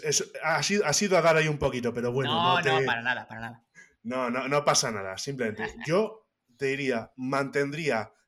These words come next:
Speaker 1: el once que sacó ayer Luis Enrique ante Eslovaquia con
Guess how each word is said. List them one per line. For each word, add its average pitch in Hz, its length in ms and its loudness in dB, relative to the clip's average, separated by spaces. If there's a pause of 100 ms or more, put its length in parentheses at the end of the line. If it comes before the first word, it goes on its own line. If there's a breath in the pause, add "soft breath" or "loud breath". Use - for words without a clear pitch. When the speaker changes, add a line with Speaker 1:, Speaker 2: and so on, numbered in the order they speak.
(160)
Speaker 1:
el 147 220 -4
once 175 720 0
que 131 220 -4
sacó 123 260 -4
ayer 123 240 0
Luis 123 160 -6
Enrique 117 240 -4
ante 120 140 -6
Eslovaquia 143 580 -2 (540 soft breath)
con 147 440 -2